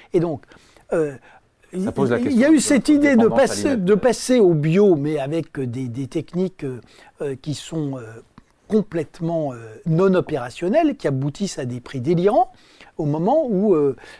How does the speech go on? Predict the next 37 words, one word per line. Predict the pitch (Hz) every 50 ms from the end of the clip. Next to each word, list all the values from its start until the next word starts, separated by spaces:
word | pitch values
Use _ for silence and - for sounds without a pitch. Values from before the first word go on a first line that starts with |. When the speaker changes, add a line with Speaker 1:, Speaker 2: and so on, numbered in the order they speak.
| - _ _
Speaker 1:
euh, | 175 151 147 139
le | 151 160 160
pouvoir | 143 - - 180 202 190
d'achat | 175 185 170 - 240 240
des | 208 196 170
Français | - - 208 - 247 240
se... | - - 233 214 196
se... | - - 214 175 - - - - - _ _
Donc, | 214 220 185 - - - - _ _ _ _ _ _ -
on, | 214 208 202
on | 247 208 214 240
a | 247 233
mis | 226 240 226 190 156 - - _
l'argent, | 175 180 202 196 170 165 156 165 180 180 170 147 127 107 - _ _ _ _ _
euh, | 170 147 139 135 127
sur | 113 - - - - 202 214 170 143
des | 139 156 151
filières | - - - 208 202 196 185 180 175 165 151 139 117 113 - _ _ _
qui | _ - 170 156
n'ont | 143 139 135 127
pas | - - 247 254
de | 202 156 143 131
clients, | - - 156 143 151 196 254 349 - _ _ _ _ _ _ _ _ _ -
et | 226 196 - -
à | - 170
l'inverse, | 160 160 165 170 226 320 359 - - - - - _ _ _
on | - 202 185 180
importe | 196 190 - - 143 - - -
massivement | 170 185 247 233 - - 214 185 170 185 196 226 285 359 381 - _ _ _ _
pour | - 202 175 170
nourrir, | 180 208 220 226 240 294 320 302 240 220 - _ -
euh, | 196 175 170 175 170 165 165 180 214
la | 196 185 165 165
majorité | 160 180 202 190 208 208 214 208 - - 262
de | 220
la | 233 190
population. | - 202 190 - 190 180 175 151 - - 185 175 156